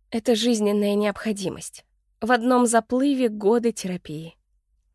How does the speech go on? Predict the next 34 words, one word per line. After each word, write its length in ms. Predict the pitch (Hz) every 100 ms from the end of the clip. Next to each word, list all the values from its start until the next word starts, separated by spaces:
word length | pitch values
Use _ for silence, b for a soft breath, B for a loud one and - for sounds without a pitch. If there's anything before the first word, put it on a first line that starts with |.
| _ _ _ _ _
В 60 | -
конце 280 | - 302 330
концов, 360 | 294 269 285
Самсон 440 | - 226 214 220 196
возвращается 880 | 190 185 180 - 262 262 - 240 220 B B B
и 80 | 214
падает 420 | 202 208 185 185
на 100 | 202
песок 400 | 190 185 - 208
рядом 260 | - 175 165
со 180 | - 160
мной. 340 | 160 147 - _ _ _ _ _ _ _ _
Хотя 400 | 233 214 233 220
он 140 | 220
тяжело 380 | 226 214 220 214
дышит, 500 | 214 262 - - - _ _ _ _
на 100 | 214
лице 300 | 196 - 220
удовлетворение. 800 | 202 185 175 165 160 147 170 175 _ _ _ _ _ _ _ _ _ _
По 80 |
дороге 300 | 277 320 311
сюда 300 | 302 320 330
он 120 | 294 233
почти 380 | 233 - -
ничего 320 | 240 226 233 226
не 100 | 220
говорил, 480 | 220 226 247 262 b b b b _
а 180 | 208 196
я 220 | 196 233
ни 140 | 214 147
о 80 |
чем 260 | 151 - 170
не 80 | 165
спрашивала. 640 | - - - - 180 185